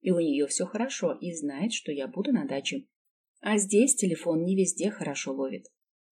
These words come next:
Тётя Зине позвонила и предупредила, что приеду и всё привезу. Ивана Фёдоровича предупредила, что заболела и есть больничный.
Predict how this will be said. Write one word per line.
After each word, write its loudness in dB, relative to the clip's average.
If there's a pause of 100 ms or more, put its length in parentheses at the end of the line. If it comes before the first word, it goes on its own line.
Тётя 2
Зине 4
позвонила -2
и 4
предупредила, 0
что -6
приеду 0
и 0
всё -2
привезу. -10 (540)
Ивана 4
Фёдоровича 2
предупредила, 0
что -4
заболела 2 (220)
и 0
есть 2
больничный. -8